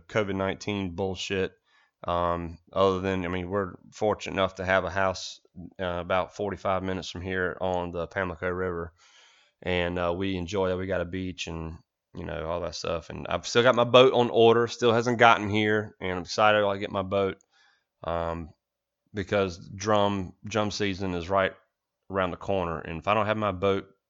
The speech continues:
before drum season gets started, I'm gonna be fucking livid. Anyway, uh, what else do we got? So tonight's beer is an old trusty,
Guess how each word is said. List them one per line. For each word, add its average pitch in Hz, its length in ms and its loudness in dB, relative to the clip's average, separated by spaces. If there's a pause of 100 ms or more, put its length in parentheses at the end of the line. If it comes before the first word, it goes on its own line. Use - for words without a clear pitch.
(140)
before 98 360 -6
drum 92 300 -4
season 90 320 -8
gets 90 160 -8
started, 92 380 -2
I'm 85 80 -6
gonna 85 180 -8
be 78 80 -16
fucking - 760 -6
livid. 90 520 -8 (1700)
Anyway, 127 600 8 (160)
uh, 147 520 10
what 185 200 10
else 95 360 6
do 104 100 -6
we 90 100 -6
got? 104 300 -4 (180)
So 143 320 4 (200)
tonight's 120 380 0
beer 110 380 0 (520)
is 120 560 0
an 107 140 4
old 104 200 2
trusty, 135 500 0